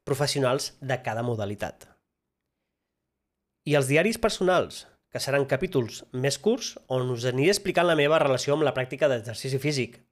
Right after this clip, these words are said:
reptes personals, recomanacions d'activitats i el meu dia a dia en la formació d'aquest, eh, ja que en les properes setmanes podré començar a compartir amb vosaltres aquesta experiència formativa. En definitiva, la idea és que entre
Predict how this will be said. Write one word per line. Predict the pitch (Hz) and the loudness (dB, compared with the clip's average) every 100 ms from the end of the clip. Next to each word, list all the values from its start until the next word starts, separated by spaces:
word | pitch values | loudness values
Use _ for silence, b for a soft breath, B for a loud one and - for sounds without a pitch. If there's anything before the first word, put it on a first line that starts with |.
| _ _ - | _ _ -10
reptes | 120 113 - | -8 -8 -4
personals, | 190 180 175 170 165 160 - _ 131 | 0 4 4 4 2 0 -12 _ -12
recomanacions | 127 123 117 131 117 | -8 -6 -4 -4 -2
d'activitats | 127 - 160 160 156 156 - B B B _ | -2 0 0 2 2 2 -4 B B B _
i | 143 147 | 0 2
el | 143 | 4
meu | 190 | 4
dia | 196 202 | 4 4
a | 190 | 4
dia | 185 185 | 4 4
en | 180 | 4
la | 151 | 2
formació | 139 135 - 135 | 2 -2 0 0
d'aquest, | 135 120 107 - _ | 0 -4 -10 -12 _
eh, | 123 117 113 | -6 -4 -4
ja | 117 | -4
que | 117 | -4
en | 117 | -4
les | 117 | -4
properes | - 131 127 | -6 -6 -4
setmanes | 139 135 143 | -2 0 0
podré | 139 120 | -2 -4
començar | 120 117 110 123 117 | -8 -10 -10 -8 -6
a | |
compartir | 117 123 117 135 | -6 -8 -4 -2
amb | 135 | 0
vosaltres | 131 123 123 - - | 0 0 -2 -6 -6
aquesta | 127 - 131 - 123 - _ 120 | -6 -4 -6 -4 -6 -8 _ -16
experiència | - - 131 110 117 117 127 | -10 -4 -2 -2 -4 -6 -6
formativa. | 131 110 98 107 98 - _ _ _ _ _ - | -6 -8 -8 -10 -12 -18 _ _ _ _ _ 0
En | 143 143 | 4 4
definitiva, | 139 135 127 180 180 - - 127 | 4 2 6 6 4 0 -8 0
la | 131 | 2
idea | 135 170 | 4 2
és | 175 | 2
que | 143 | 0
entre | 127 120 | 0 -2